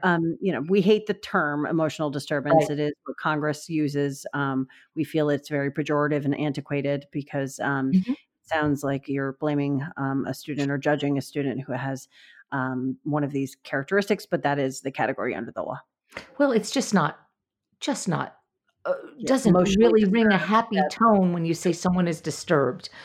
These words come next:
Speaker 1: And it puts
Speaker 2: Um,
Speaker 1: off parents and, and educators. Every, we
Speaker 2: Sure.
Speaker 1: all universally dislike this term.
Speaker 2: Absolutely. So no, Jen, in Kai's case, um, it was really her, um,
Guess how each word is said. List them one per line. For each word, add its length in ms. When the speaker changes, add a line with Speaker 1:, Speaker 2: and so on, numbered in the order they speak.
Speaker 1:
And 100
it 100
puts 140
Speaker 2:
Um, 100
Speaker 1:
off 200
parents 360
and, 220
and 240
educators. 600
Every, 220
we 160
Speaker 2:
Sure. 120
Speaker 1:
all 220
universally 400
dislike 440
this 140
term. 220
Speaker 2:
Absolutely. 760
So 220
no, 320
Jen, 200
in 180
Kai's 440
case, 600
um, 300
it 160
was 180
really 460
her, 400
um, 340